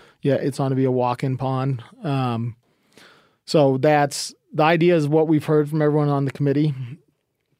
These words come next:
is that they wanna keep it, uh, primitive. They don't want to build it up too much. They want to do more traditional signage, um, and have it, 'cause it's just so rare to have something with that feeling of wilderness be so close to,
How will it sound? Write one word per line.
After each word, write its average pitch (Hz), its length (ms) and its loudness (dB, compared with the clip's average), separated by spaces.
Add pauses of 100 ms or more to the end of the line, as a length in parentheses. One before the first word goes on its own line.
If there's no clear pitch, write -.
(320)
is 131 160 -2
that 131 180 -2
they 131 80 2
wanna 135 280 0
keep 143 280 -4
it, 135 240 -2 (160)
uh, 131 260 -6
primitive. 139 520 -4
They 127 140 -2
don't 131 280 -6
want 131 320 -6
to 135 140 -6
build 131 260 -4
it 127 100 -4
up 123 180 -6
too 143 140 -8
much. 131 380 -6
They 131 120 -4
want 127 340 -6
to 131 120 -8
do 127 500 -4
more 135 580 -4
traditional 127 460 -8
signage, 135 800 -6 (100)
um, 120 460 -6 (800)
and 135 120 -2
have 139 320 2
it, 131 180 0 (120)
'cause 143 160 -4
it's 135 140 -2
just 151 180 -4
so 143 140 2
rare 143 260 2
to 135 100 0
have 131 240 -2
something 131 440 -4
with 131 180 -2
that 127 220 -4
feeling 131 420 -4
of 123 160 -6
wilderness 127 680 -4
be 127 300 -6
so 123 320 -6
close 123 480 -8
to, 120 560 -8